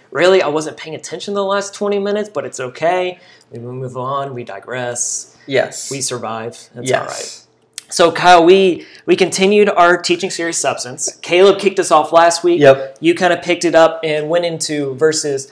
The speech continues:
Speaker 1: uh, eight through ten this week. And really, you started by identifying why we're, um, kind of the struggle of the Colossian church in this moment.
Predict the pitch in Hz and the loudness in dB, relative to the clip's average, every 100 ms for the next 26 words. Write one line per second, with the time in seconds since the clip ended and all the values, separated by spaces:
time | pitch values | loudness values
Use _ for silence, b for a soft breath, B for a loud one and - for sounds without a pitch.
0 | b b 127 120 127 170 185 - 165 156 | b b -8 -6 -4 -2 -2 -2 -6 -4
1 | 165 160 143 - 135 135 - b b b | -4 -2 -2 -4 -6 -10 -12 b b b
2 | - 160 151 151 151 151 220 302 226 - | 0 2 2 0 -2 2 4 4 -2 -4
3 | - 170 190 190 165 151 143 - 160 180 | 0 2 2 2 4 4 2 -2 -2 -2
4 | - 170 156 135 127 131 147 165 170 143 | 0 0 0 -6 -6 -4 -2 -2 -6 -4
5 | 143 135 131 b b _ 117 113 107 113 | -2 -2 -4 b b _ -10 -10 -12 -18
6 | _ _ - 123 - _ - 320 226 165 | _ _ -20 -20 -20 _ -8 -6 -4 -6
7 | - - 160 165 156 143 143 135 - 143 | -6 0 2 2 -2 -2 -6 -8 -2 -4
8 | 139 135 - 127 123 120 117 123 98 - | -4 -12 -12 -12 -12 -12 -12 -10 -12 -14
9 | _ - | _ -20